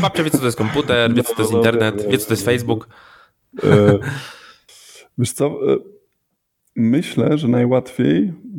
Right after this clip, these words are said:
Speaker 2: byłoby powiedzieć takiej babci, że to jest, e, że, że blockchain generalnie łączy się z pewnego rodzaju, czy z, z, z tym, że możesz ufać drugiej stronie,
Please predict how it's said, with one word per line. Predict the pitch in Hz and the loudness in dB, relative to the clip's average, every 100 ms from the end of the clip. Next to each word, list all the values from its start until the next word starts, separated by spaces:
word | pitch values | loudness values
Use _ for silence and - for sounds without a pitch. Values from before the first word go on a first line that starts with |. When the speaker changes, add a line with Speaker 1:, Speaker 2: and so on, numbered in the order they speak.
| 110 107 - | -10 -8 -2
Speaker 2:
byłoby | 127 120 107 117 123 175 190 - _ _ _ - | 0 2 0 0 0 0 -4 -16 _ _ _ -6
powiedzieć | 113 123 127 | -2 -2 -4
takiej | - 110 - | -6 -4 -4
babci, | - 107 - - - 156 226 - _ _ | -2 -4 -6 -6 -2 0 -2 -8 _ _
że | 120 117 | -10 -6
to | - 123 | 0 0
jest, | 123 - - 113 | -2 -10 -12 -8
e, | 107 - 107 | -6 -6 -6
że, | 113 - | -6 -8
że | 113 113 | -6 -2
blockchain | 117 156 - - 120 | 0 0 -2 -2 -2
generalnie | 117 117 113 110 104 127 | 0 0 0 0 0 0
łączy | 127 120 123 - | 2 0 -2 -6
się | - - - 196 _ _ | -6 -2 -2 -6 _ _
z | 127 117 110 110 117 123 - | -14 -8 -4 -4 -6 -8 -6
pewnego | 117 120 127 123 | -2 0 2 2
rodzaju, | 117 117 117 117 120 _ _ | 2 2 2 0 -2 _ _
czy | - 117 | -8 -8
z, | - - 147 123 | -8 -16 -12 -12
z, | - _ _ _ | -14 _ _ _
z | - | -6
tym, | 135 139 | -2 0
że | 135 120 123 - | 0 0 -2 -2
możesz | 123 127 110 - - | -2 0 -4 -4 -4
ufać | 165 127 117 123 | -2 -2 -2 0
drugiej | 120 123 117 | 0 0 -2
stronie, | - 113 113 139 | -2 0 2 2